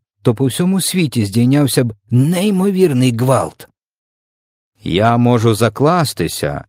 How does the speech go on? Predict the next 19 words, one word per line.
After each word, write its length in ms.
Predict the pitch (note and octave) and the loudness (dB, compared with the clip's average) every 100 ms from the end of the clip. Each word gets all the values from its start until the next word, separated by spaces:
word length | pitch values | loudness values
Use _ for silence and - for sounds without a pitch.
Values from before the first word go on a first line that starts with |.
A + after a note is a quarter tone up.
| _ | _
вів 280 | D#2 E2+ E2 | -6 -4 -4
далі 260 | D#2+ D#2 D2+ | -4 -4 -6
В 120 | D2 | -6
Д 100 | D#2+ | -4
В, 200 | A2+ A#2+ _ _ _ | -2 -4 _ _ _
"що 300 | - - - | -16 -6 -4
ти 180 | F#2 G#2+ | -2 -4
перша 540 | - B2+ B2 A#2 - G2+ | -2 0 2 0 -2 -2
розпотякала 1000 | G#2 - G2 E2+ G#2 A2+ G#2+ A2 G#2+ | -4 -2 -4 0 2 2 0 0 0
б 100 | G2+ - | -2 -4
усім 480 | G#2+ - A2+ G2+ | -6 -2 -2 -2
цю 180 | F2+ G2 | -2 -4
новину. 640 | G2+ G#2+ G#2+ D#2+ D2 C2+ A1+ _ _ _ _ _ _ _ | -2 0 0 -2 -4 -8 -12 _ _ _ _ _ _ _
Тож 280 | F#2 F2 F#2 | -2 -2 0
я 220 | A2+ A2+ | 0 2
і 120 | A2 | 0
мусив 440 | A2 A#2 - G#2 | 0 -2 -2 -4
тебе 300 | F2+ F#2 F#2 | -2 -4 -2
забрати". 640 | E2+ F2+ D#2 C2+ C2+ - B1+ | -2 -4 -4 -6 -6 -10 -14